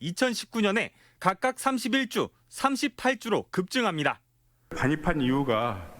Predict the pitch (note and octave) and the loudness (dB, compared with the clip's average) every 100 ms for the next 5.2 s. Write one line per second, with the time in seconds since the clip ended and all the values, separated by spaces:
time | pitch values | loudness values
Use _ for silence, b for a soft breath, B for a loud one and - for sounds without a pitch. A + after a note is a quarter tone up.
0 | - - - - - - F#3+ G3+ F#3 E3 | -18 -16 -16 -16 -4 0 2 2 2 0
1 | D#3+ D#3+ A#2 C3+ D3+ E3 D#3 D#3 D3+ - | 2 0 0 0 2 0 2 2 0 0
2 | B2+ B2 A#2+ D3 D3 A#2 - E3 D#3+ D#3+ | 0 2 0 -2 0 -4 0 0 0 -2
3 | C#3 C3+ C#3+ A#2 C3 D#3 C3+ C3 - A#2 | -2 0 2 0 0 0 0 -2 -4 -2
4 | G#2+ A2 - A2 G2 A2 A2 D#3+ D#3 B2 | 0 -2 -4 -6 -6 -4 0 0 0 -4
5 | F#2+ | -4